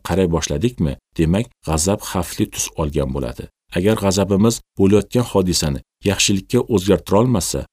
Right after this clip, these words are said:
undan xalos bo'lishimiz kerak. Aziz birodarlar, shu o'rinda Rabbimiz Iso Masihni hojda osilib turgan joyidan turib, o'z dushmanlariga nisbatan, "Ota, ularni kechir", degan so'zlarini eslashning o'zi kifoya bo'lsa kerak.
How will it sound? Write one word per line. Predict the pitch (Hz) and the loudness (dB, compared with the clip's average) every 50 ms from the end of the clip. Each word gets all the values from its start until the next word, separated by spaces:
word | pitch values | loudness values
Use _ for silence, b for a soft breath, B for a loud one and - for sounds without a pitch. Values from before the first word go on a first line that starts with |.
| _ _ | _ _
undan | - 90 90 101 107 110 | 0 2 4 4 2 0
xalos | - - - 82 82 80 78 - - | -2 -2 -2 0 0 0 -2 -2 -2
bo'lishimiz | 82 78 69 - 69 67 64 - - | -2 0 0 -2 -4 -4 -6 -6 -8
kerak. | - 67 - - - - _ _ _ _ _ - | -8 -10 -10 -10 -14 -16 _ _ _ _ _ -2
Aziz | 85 85 82 110 117 | -2 0 0 -2 -2
birodarlar, | 80 87 85 80 69 73 76 71 69 67 65 - _ _ _ | -2 0 0 0 0 -2 -2 -2 -4 -6 -8 -10 _ _ _
shu | - - - 131 | -6 -4 -2 0
o'rinda | 143 143 113 98 92 85 78 73 71 67 - _ - | 2 2 4 4 4 2 2 0 -2 -4 -6 _ -4
Rabbimiz | - 92 95 90 101 95 101 113 123 - - | -2 -2 0 2 2 2 2 2 0 0 -2
Iso | - - - 104 98 | -4 -2 0 2 2
Masihni | 95 92 87 - - 90 80 80 113 | 2 2 2 0 0 -2 0 0 -2
hojda | 107 - - 95 90 82 85 107 - - _ | -4 -2 -2 -2 0 0 2 0 -2 -2 _
osilib | - 87 - - 110 110 - | -4 -4 -2 -2 -2 -4 -4
turgan | - 87 92 85 95 92 87 | -6 -8 -4 0 0 0 2
joyidan | 85 85 78 78 73 87 101 113 113 - _ | 2 2 2 2 0 0 -2 -2 -2 -6 _
turib, | _ 85 78 76 64 - - _ _ _ | _ -2 -2 -2 -2 -4 -10 _ _ _
o'z | 104 117 120 120 107 | 0 0 0 0 0
dushmanlariga | 104 - - 101 98 95 92 90 85 87 95 98 | -2 -2 0 2 2 4 2 2 2 2 2 2
nisbatan, | 98 87 - - - 73 - - 65 62 62 - _ _ _ | 2 0 0 -2 -2 -4 -4 -4 -6 -6 -8 -12 _ _ _
"Ota, | - 82 - - 87 73 64 - _ _ - | -4 -4 -2 0 -2 -2 -2 -6 _ _ -2
ularni | 95 90 90 90 95 95 | 0 2 2 0 -2 -4
kechir", | - - - 123 123 - 131 110 98 | -8 -2 -2 0 0 0 -2 -4 -2
degan | 92 92 90 87 - - | 0 0 0 0 0 -2
so'zlarini | - 85 76 80 78 73 73 76 92 110 117 - _ _ | -2 -2 0 0 -2 -2 0 0 0 -2 -2 -6 _ _
eslashning | - 87 - - - 87 82 - - - 82 85 - - - | -4 -4 -2 0 0 0 0 0 -2 0 -2 -2 -2 -2 -4
o'zi | 82 69 76 76 | -4 -2 -2 -4
kifoya | - - - - - 76 76 73 65 | -6 -8 -14 -8 -4 -4 -2 -2 -4
bo'lsa | 67 73 69 - - 64 62 | -4 -6 -6 -6 -6 -8 -8
kerak. | - 64 64 60 - | -10 -10 -10 -10 -12